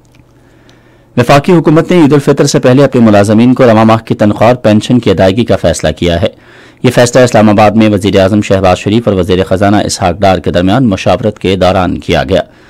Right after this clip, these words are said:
वज़ीर ख़जाना ने सेक्रेटरी ख़जाना को हिदायत की है कि वो जल्द अदायगी का इंतज़ाम करें। वज़ीर दाखिला राना सनाउल्लाह ने हुकूमत का यह अज़्म दोहराया है कि स्मगलिंग में मुलव्वस अनासर और उनके सहूलतकारों के खिलाफ सख्त कार्रवाई की जाएगी।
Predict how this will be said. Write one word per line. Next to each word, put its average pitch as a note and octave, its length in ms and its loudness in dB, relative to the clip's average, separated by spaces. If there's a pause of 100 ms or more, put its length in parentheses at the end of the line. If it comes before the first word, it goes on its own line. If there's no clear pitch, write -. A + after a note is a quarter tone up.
(340)
वज़ीर A#2 220 2
ख़जाना A#2 320 2
ने A#2 100 2
सेक्रेटरी A2 380 -4
ख़जाना G2+ 340 0
को G2 100 -2
हिदायत G2 300 0
की A2 120 -2
है A#2+ 140 0
कि A#2+ 120 -2
वो F#2+ 120 -2
जल्द F#2+ 280 0
अदायगी F#2+ 480 -2
का G#2+ 240 -6 (140)
इंतज़ाम F#2 580 -4 (100)
करें। E2+ 340 -4 (2000)
वज़ीर C3+ 280 2
दाखिला D#3 300 2
राना D#3+ 200 2
सनाउल्लाह D3 400 2
ने F3 80 2
हुकूमत C3+ 360 0
का C#3+ 100 2
यह A#2+ 160 4
अज़्म C3+ 200 2
दोहराया G#2 380 2
है C3+ 180 0
कि A2+ 100 -6
स्मगलिंग A2+ 400 0
में B2+ 100 2
मुलव्वस G#2+ 400 0
अनासर G2 400 0
और A#2+ 80 -2
उनके G#2 240 -2
सहूलतकारों G2 580 -2
के G2+ 120 -4
खिलाफ G#2+ 280 -2
सख्त - 300 -8
कार्रवाई F2 420 -2
की E2 140 -8
जाएगी। D#2+ 360 -4